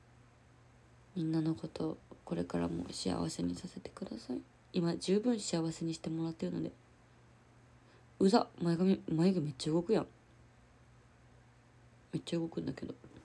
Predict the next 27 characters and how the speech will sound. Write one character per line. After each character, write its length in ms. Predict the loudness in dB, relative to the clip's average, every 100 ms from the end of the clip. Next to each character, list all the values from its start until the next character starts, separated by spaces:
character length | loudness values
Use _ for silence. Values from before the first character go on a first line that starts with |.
| -20 -20 -16 -12 -12 -12 -18 -20 -20 -20 -18 -18 -18 -20 -20 -20 -20 -20 -6
う 160 | 2 2
ん、 60 | 2
ト 140 | -4
ラ 100 | -2
イ 80 | -2
ち 80 | 4
ゃ 40 |
ん 60 | 6
も 80 |
あ 20 | 6
り 80 |
が 140 | 2 0
と 140 | 0
う 20 |
ね。 180 | 2 0 -2 -14 -20 -20 -20 -20 -20 -20 -20 -20 -20 -20 -20 -20 -20 -20 -20 -20 -20 -20 -20 -20 -20 -20 -20 -20 -20 -20 -20 -20 -20 -20 -20 -20 -10 -6 6
ま 120 | 8
あ、 60 | 8
壁 300 | 8 10 12
に 120 | 12
ぶ 140 | 12
ち 160 | 10 10
当 80 | 10
た 100 | 10
る 100 | 10
の 100 | 8
っ 40 |
て、 460 | 6 6 6 6